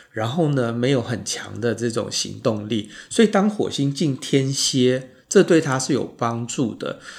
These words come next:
那可是呢，像如果说像Mouse这样子啊，他自己星图里面有很多星在宝瓶，然后呢，有，呃，火-，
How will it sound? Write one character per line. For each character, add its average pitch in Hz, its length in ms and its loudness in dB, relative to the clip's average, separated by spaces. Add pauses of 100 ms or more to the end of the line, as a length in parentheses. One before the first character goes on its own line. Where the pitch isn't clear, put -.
(180)
那 220 100 6
可 226 200 2
是 185 180 4
呢， 151 220 6
像 143 340 2
如 139 100 4
果 120 140 6
说 123 180 0
像 127 220 0
Mouse 120 420 0
这 - 100 0
样 107 160 0
子 107 140 -6
啊， 60 160 -2 (300)
他 - 160 -2
自 165 180 -2
己 - 160 -4
星 143 260 2
图 123 140 -2
里 107 120 -2
面 120 140 0
有 135 80 2
很 117 140 -2
多 113 180 0
星 117 240 -2
在 120 140 2
宝 101 320 -4
瓶， 104 480 -6 (340)
然 120 140 0
后 175 200 4
呢， 139 140 4
有， 107 420 2 (240)
呃， 107 260 0
火-， 101 260 -4